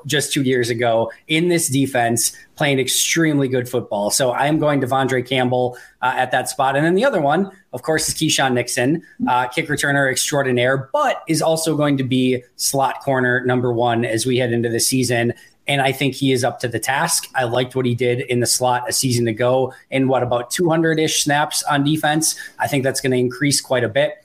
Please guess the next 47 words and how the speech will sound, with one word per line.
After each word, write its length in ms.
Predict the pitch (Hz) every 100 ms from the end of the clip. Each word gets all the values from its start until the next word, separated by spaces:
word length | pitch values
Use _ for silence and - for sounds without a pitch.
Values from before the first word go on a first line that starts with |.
| _ _
I 60 | 127
still 240 | - 143
think 120 | 139
he's 120 | 135 120
gonna 160 | 135
be 160 | 123 131
a 60 |
dynamic 480 | 120 117 123 123 117
kick 180 | - 147
returner. 540 | 151 147 143 147 143 - -
I 40 |
think 200 | 143 156
Jayden 300 | 127 139 143
Reed 220 | 131 139 135
might 360 | 123 135 151 -
eat 180 | 165 151
up 240 | 156 -
into 200 | 147 147 143
his 100 | 139
punt 220 | - 160
return 300 | 156 160 160
snaps 320 | 160 151 151
a 60 | 151
little 180 | 156
bit. 200 | 151 156 - - -
I'm 120 | 120
totally 420 | - 143 143 139
okay 260 | 123 120 151
with 140 | 156
that. 280 | 151 147 147 - -
I 60 | 120
still 240 | - 143
think 160 | 139 131
Keyshawn 300 | 135 139 127
Nixon 260 | 123 131
is 100 | 120
going 160 | 110 123
to 60 |
be 220 | 120 123 117
an 100 | 117
absolute 420 | 120 - 131 117
baller 300 | 120 117 117
this 180 | 117 -
year. 220 | 117 113
So 160 | -
I 140 | 110 120
am 200 | 117